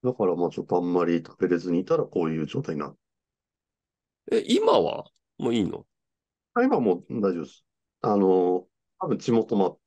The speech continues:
Speaker 1: て、普通に。
Speaker 2: うん。
Speaker 1: 一、一週間以上経過したので。
Speaker 2: 体重も戻ったの？
Speaker 1: 体重はだからそのままですね、結局。
Speaker 2: あ、まあ、今良かったんじゃない？そしたら。
Speaker 1: うん。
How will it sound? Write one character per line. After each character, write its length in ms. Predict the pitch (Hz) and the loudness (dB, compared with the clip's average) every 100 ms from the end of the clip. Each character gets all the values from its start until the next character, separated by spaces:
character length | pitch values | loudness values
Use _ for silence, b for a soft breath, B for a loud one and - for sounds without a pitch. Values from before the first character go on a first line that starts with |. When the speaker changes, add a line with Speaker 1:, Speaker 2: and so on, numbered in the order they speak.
| - | -16
Speaker 1:
て、 60 | |
普 580 | 95 82 - _ - 98 | -14 -16 -20 _ -4 -4
通 40 | |
に。 240 | 90 87 87 _ _ _ _ | -4 -8 -12 _ _ _ _
Speaker 2:
う 460 | 117 110 107 110 - | -12 -8 -8 -10 -4
ん。 60 | 131 | -4
Speaker 1:
一、 200 | - 156 | -2 -2
一 40 | |
週 220 | - 147 | 0 0
間 160 | 139 135 | 0 -2
以 20 | |
上 120 | 98 | -2
経 180 | - 92 | -2 -2
過 140 | 95 | -2
し 100 | - | -6
た 80 | - | -6
の 120 | 78 | -10
で。 280 | 76 - - _ _ _ _ _ | -10 -14 -18 _ _ _ _ _
Speaker 2:
体 220 | - 185 | 2 4
重 140 | 196 190 | 4 4
も 120 | 190 | 4
戻 220 | 170 151 | 4 2
っ 60 | 147 | 0
た 100 | 82 | -2
の？ 180 | 50 - _ _ _ _ _ _ _ _ _ | -6 -12 _ _ _ _ _ _ _ _ _
Speaker 1:
体 220 | 190 190 | 0 2
重 180 | 190 196 | 2 2
は 160 | 190 185 | 2 2
だ 100 | 156 | 0
か 80 | 123 | 0
ら 60 | |
そ 160 | - 135 | 0 2
の 320 | 127 127 113 B B - - | 2 2 -2 B B -14 -4
ま 160 | 127 | -2
ま 140 | 123 78 | 0 -2
で 80 | |
す 160 | - - | -6 -20
ね、 80 | - | -20
結 140 | - _ | -20 _
局。 420 | - _ - 147 _ _ _ | -20 _ -20 -20 _ _ _
Speaker 2:
あ、 60 | 120 | -6
ま 160 | 101 | 0
あ、 20 | 123 - 87 95 87 85 | 0 -2 -4 -4 -4 0
今 160 | 95 | 4
良 140 | 87 139 | 6 6
か 140 | - | 4
っ 20 | 403 | 2
た 120 | - | 2
ん 80 | 220 | 2
じ 60 | - | 2
ゃ 40 | |
な 80 | 85 | 0
い？ 40 | |
そ 120 | - 85 | 0 -4
し 80 | |
た 100 | - | -4
ら。 160 | - - _ _ _ _ _ | -6 -8 _ _ _ _ _
Speaker 1:
う 80 | 101 | -4
ん。 480 | 95 87 80 85 | -2 -2 -2 -6